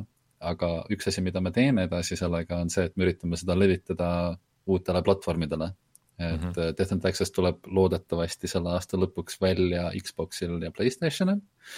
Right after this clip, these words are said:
Speaker 1: Äh, ja lisaks me otsime ka keeli juurde. Et
Speaker 2: Mhm.
Speaker 1: tõenäoliselt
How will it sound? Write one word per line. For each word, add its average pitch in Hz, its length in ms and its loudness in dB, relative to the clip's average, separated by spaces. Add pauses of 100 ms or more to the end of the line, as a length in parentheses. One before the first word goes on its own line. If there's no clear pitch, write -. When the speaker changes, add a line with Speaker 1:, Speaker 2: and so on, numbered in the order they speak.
(840)
Speaker 1:
Äh, 90 380 4
ja 87 100 4
lisaks 131 520 2
me 98 100 6
otsime 98 500 4
ka 98 160 4 (460)
keeli 82 520 4
juurde. 78 440 -2 (960)
Et 87 160 0
Speaker 2:
Mhm. 85 80 -6
Speaker 1:
tõenäoliselt 87 640 2